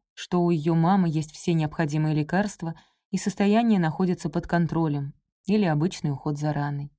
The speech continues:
«Если ты предпочитаешь это так называть», — ответила Мария, доставая из кухонного шкафчика кофейную кружку. «Я называю это тем,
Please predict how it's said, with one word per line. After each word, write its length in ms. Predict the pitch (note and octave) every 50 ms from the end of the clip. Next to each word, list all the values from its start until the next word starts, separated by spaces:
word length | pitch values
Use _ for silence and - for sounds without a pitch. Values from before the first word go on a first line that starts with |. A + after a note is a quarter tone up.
| _ _ _ _ _ _ _ _ _ _ _ _ _ _ _
«Если 380 | - F3+ G3+ F#3+ - - G3+ F#3+
ты 240 | F#3+ - F3+ F3
предпочитаешь 800 | - - E3+ - - F3 - - - - F#3 F3 E3+ E3 - -
это 160 | D#3 - D#3 D3
так 220 | - D3 - -
называть», — 580 | D#3 D3+ C#3+ C#3+ D3 C#3+ D3 D3 - - - - _
ответила 520 | - - D3 - C#3+ D3 C#3+ - D#3+ D3+ D3+
Мария, 440 | D3+ D3+ D#3 D#3 F#3+ A3+ A3+ G#3+
доставая 520 | F#3+ E3 D#3 D3+ - - D#3 D3 D#3+ D#3+ D3+
из 80 | D3+ -
кухонного 420 | - D#3+ - - D#3 D3+ D3 C#3+
шкафчика 540 | C#3+ - - - D#3+ D3+ - - - - C#3+
кофейную 500 | - D3+ C#3+ - - D3 D3 D3 D3 D3
кружку. 480 | C#3+ - D3 C3+ C3 - - - D3+ D3 _ _ _ _ _ _ _ _ _ _ _ _ _ _
«Я 140 | _ G3+ A#3
называю 440 | A#3+ B3+ A3+ A#3 G#3+ A3+ A3+ A3 G#3+
это 120 | G3+ -
тем, 400 | G3+ - - - B3+ C4 A3+ G3+